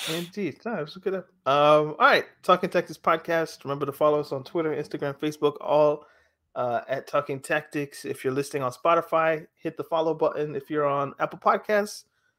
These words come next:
subscribe. Give us a five-star review, and we'll read it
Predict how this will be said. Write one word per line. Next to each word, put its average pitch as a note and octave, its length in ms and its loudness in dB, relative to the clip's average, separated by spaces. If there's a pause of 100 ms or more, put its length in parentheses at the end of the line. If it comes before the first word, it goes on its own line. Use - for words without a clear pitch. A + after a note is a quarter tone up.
(120)
subscribe. F3+ 720 0 (220)
Give G3 100 8
us G3+ 80 2
a F#3 60 0
five-star G3 400 6
review, F#3 500 0
and E3 140 -2
we'll D#3+ 100 2
read G3+ 220 2
it G3+ 140 2